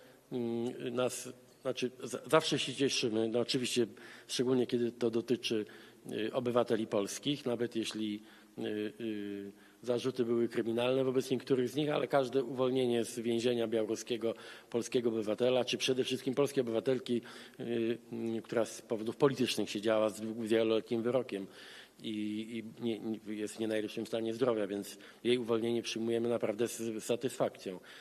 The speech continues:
Ale nie ma się co oszukiwać. Y, to, co udaje się także przy pomocy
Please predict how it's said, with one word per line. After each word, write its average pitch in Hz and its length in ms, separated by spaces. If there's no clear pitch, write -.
Ale 120 340
nie 127 120
ma 139 120
się 127 160
co 120 140
oszukiwać. 127 680
Y, 117 480
to, 127 140
co 113 380
udaje 120 460
się 107 360
także 113 260
przy - 180
pomocy 113 640